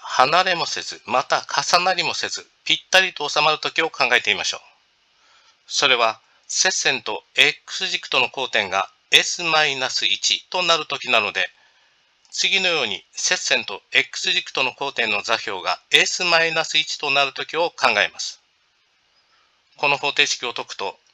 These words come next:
AイコールEであることがわかります。つまり直角三角形がぴったりと整列するときの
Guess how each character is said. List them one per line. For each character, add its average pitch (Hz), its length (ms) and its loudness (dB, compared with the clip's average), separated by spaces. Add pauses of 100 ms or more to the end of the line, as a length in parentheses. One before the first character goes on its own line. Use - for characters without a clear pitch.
(640)
A 165 240 4
イ 143 120 -2
コ 107 180 -6
ー - 20 -4
ル 90 220 -12
E 165 420 0
で 160 80 6
あ 160 80 6
る 147 100 -6
こ - 120 -14
と 156 100 -8
が 180 140 0
わ 113 140 0
か 107 120 0
り 87 80 -4
ま 80 120 -14
す。 - 220 -10 (1120)
つ - 140 -6
ま 131 140 4
り 98 240 0
直 147 100 -2
角 - 240 -4
三 160 180 4
角 156 200 -2
形 104 200 0
が 90 260 -4
ぴ - 100 -4
っ 165 40 -8 (140)
た 190 100 0
り 190 120 -2
と 131 140 -6
整 143 200 2
列 147 160 2
す - 200 -2
る 143 80 -2
と - 120 -2
き - 100 0
の 110 180 2